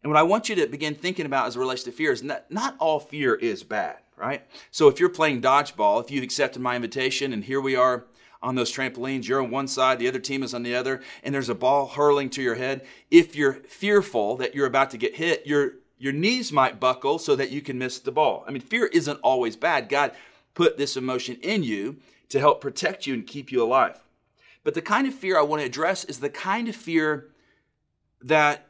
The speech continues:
is crippling, the kind of fear that keeps you from freely trusting that God is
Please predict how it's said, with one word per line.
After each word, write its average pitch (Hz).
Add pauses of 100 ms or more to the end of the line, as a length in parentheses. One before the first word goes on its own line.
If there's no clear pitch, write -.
is 139
crippling, 165 (460)
the 131
kind 233
of 240
fear 202
that 165
keeps 233
you 185 (240)
from 151
freely 220
trusting 170
that -
God 185
is 143